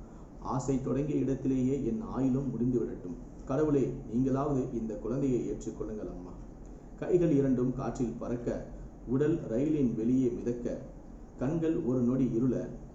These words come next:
எதிரே வந்த ரயிலின் சத்தம் காதை பிளக்க, என் ஆன்மா சாவின் நுனி வாயிலில் தனது தத்தளிப்பை நிறுத்திய தருணம், என் கையை திடீரென யாரோ ஒருவரால் பிடிக்கப்பட்டு உள்ளே இழுக்கப்பட்டது.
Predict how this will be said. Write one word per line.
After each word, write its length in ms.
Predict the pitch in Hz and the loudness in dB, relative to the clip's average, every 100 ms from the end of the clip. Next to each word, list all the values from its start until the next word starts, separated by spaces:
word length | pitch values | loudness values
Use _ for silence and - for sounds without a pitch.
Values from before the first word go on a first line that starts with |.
| - | 0
எதிரே 340 | 143 170 165 | 4 6 6
வந்த 320 | 143 131 123 | 4 2 2
ரயிலின் 380 | 110 123 139 131 | 2 2 2 2
சத்தம் 420 | - 104 131 110 | 0 -4 -4 -4
காதை 360 | - 95 120 98 - | -4 -2 -2 -2 -2
பிளக்க, 460 | 113 - 92 - - - - - | -4 -4 -6 -8 -10 -14 -14 -2
என் 200 | 135 131 | 2 4
ஆன்மா 420 | 110 135 165 143 | 2 0 0 -2
சாவின் 500 | 147 - 120 139 135 110 | -2 -4 -2 2 2 2
நுனி 180 | 120 | 2
வாயிலில் 520 | 117 120 139 120 123 120 | 2 2 2 4 2 2
தனது 340 | 107 107 113 - | -2 -2 -2 -4
தத்தளிப்பை 600 | - 151 143 131 117 110 | -6 -2 0 0 0 -2
நிறுத்திய 480 | - 127 123 113 | -2 -4 0 -2
தருணம், 360 | - 92 127 110 - - - | -2 0 0 -2 -8 -12 0
என் 200 | 143 143 | 2 4
கையை 360 | 139 151 180 160 | 2 6 8 8
திடீரென 420 | 131 151 147 135 | 6 2 2 2
யாரோ 500 | 120 120 123 135 151 | 0 0 0 2 2
ஒருவரால் 460 | 120 117 117 107 | 2 2 0 -2
பிடிக்கப்பட்டு 680 | - 110 110 117 110 - 113 113 113 | -4 -6 -4 -4 -4 -2 -2 -2 0
உள்ளே 220 | 127 117 | 2 2
இழுக்கப்பட்டது. 680 | 107 107 104 - - 85 | 0 -6 -8 -10 -10 -10